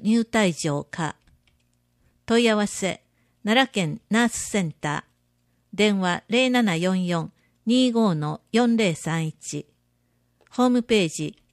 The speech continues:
ダブリューダブリューダブリュードットエヌエーアールエーハイフンケーエヌジーオードットオーアールドットジェーピースラッシュ。桜井市、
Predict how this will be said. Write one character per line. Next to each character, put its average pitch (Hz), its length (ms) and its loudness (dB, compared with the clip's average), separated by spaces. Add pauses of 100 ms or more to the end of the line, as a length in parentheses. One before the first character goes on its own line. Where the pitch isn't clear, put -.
(380)
ダ 214 160 2
ブ 240 80 2
リ 254 120 0
ュ - 20 4
ー 247 40 0
ダ 240 120 2
ブ 233 100 0
リ 233 140 2
ュ - 20 2
ー - 20 -6
ダ 220 140 2
ブ 202 80 -2
リ 165 140 0
ュ 156 80 -2
ー - 80 -16
ド 180 140 0
ッ - 20 -2
ト - 340 -6 (220)
エ 196 100 0
ヌ 240 160 4
エ 214 220 2
ー - 100 -12
ア 208 180 2
ー 220 40 2
ル 214 100 2
エ 196 140 4
ー - 100 -8
ハ 208 140 0
イ 185 80 2
フ 165 160 -4
ン 156 80 -6 (320)
ケ 226 400 2
ー 220 340 2
エ 214 120 2
ヌ 180 180 0
ジ 208 360 0
ー 208 60 -2
オ 185 120 0
ー - 20 -6
ド 165 160 0
ッ - 20 -4
ト - 400 -6
オ 226 180 4
ー 220 160 4
ア 185 40 2
ー - 20 0
ル 156 220 -4
ド 170 100 -2
ッ 175 60 -2
ト - 300 -8
ジ 220 140 0
ェ 226 40 4
ー 220 120 -2
ピ 202 180 -4
ー - 60 -8
ス - 160 -8
ラ 160 120 -4
ッ - 40 -14
シ - 240 -10
ュ。 - 60 -16 (2750)
桜 254 460 -2
井 180 80 -2
市、 - 320 -10